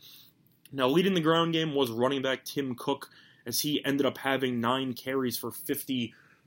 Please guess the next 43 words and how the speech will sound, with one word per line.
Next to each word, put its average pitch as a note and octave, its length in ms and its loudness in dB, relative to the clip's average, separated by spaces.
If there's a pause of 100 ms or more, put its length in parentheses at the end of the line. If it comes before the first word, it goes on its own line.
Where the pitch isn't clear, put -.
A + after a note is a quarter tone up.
(140)
uh, A2+ 200 -2
rushing D3+ 340 2
yards. D3 360 2
You B2 80 2
also C#3+ 280 2
had B2 220 -2
running C3 260 2
back A#2+ 240 0
Darius C3 460 2
Victor, C3+ 480 0 (300)
who D3+ 60 0
had D3 80 4
a C#3 40 2
pretty D#3 180 4
solid D3 320 4
game, D3 220 2
as A2+ 120 0
he C3+ 120 0
had A#2+ 160 0
ten C3 260 -4
carries B2 380 -4
for B2+ 220 -6
fifty B2+ 500 -8
rushing A2 400 -4
yards. D#3 400 4 (380)
Leading G#3 220 4
the G#3 80 8
receiving G3 340 2
corps F#3 260 2
was D#3 420 4
Austin D3 460 2
Duke, D3+ 280 4
who C#3 120 2
had C3 100 0
four D3+ 240 0
receptions C#3+ 520 -2
for A#2 100 -8
forty-three C#3 640 -4
yards C3 420 2 (300)
and A#2 280 -2
one B2+ 260 2
receiving A#2 400 -2
touchdown. D3 560 0